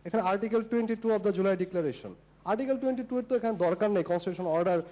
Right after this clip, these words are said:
আপনি যদি করতে যান। আপনি যদি বিপ্লবের আকাঙ্ক্ষা ধারণ করেন, যদি গণ অভ্যুত্থানের আকাঙ্ক্ষা ধারণ করেন, এই প্রক্লেমেশন, আহ, জুলাই ডিক্লারেশনের আর্টিকেল টোয়েন্টি টু অধীনে আপনার কনস্টিটিউশন অর্ডার দিতে হবে, এরকম কোনো বাধ্যবাধকতা নাই।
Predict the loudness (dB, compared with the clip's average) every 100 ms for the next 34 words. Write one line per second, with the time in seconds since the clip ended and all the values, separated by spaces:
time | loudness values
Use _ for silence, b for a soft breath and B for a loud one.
0 | B -6 -2 0 0 -2 -2 -2 -4 -2
1 | -2 -2 -6 -16 -20 -20 -12 -2 0 2
2 | 2 2 2 2 2 2 0 0 0 0
3 | 0 0 2 2 2 0 2 2 2 0
4 | -2 0 0 0 -2 -2 0 0 2 2
5 | 0 B B B 2 2 2 0 -2 0
6 | 0 2 0 -2 -4 -16 -4 2 2 0
7 | 0 2 2 0 0 0 0 -2 -2 -2
8 | -2 -2 -4 -4 -2 0 2 2 0 -2
9 | -4 -4 -6 -6 -4 -2 -4 -6 -6 -4
10 | -4 -4 -6 -8 -6 -6 -6 -6 -4 -6
11 | -8 -12